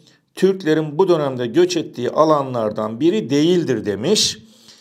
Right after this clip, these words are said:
Şimdi Türkler dördüncü yüzyılda ana yurtlarından ayrılarak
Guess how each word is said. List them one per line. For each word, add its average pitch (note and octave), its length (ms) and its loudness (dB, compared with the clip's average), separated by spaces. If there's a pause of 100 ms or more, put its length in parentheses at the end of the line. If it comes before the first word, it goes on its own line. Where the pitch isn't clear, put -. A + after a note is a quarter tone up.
(300)
Şimdi F3 380 -2
Türkler F#3 640 0
dördüncü E3+ 420 2
yüzyılda C#3 420 -2
ana D3 220 0
yurtlarından C3+ 580 0
ayrılarak D3 680 0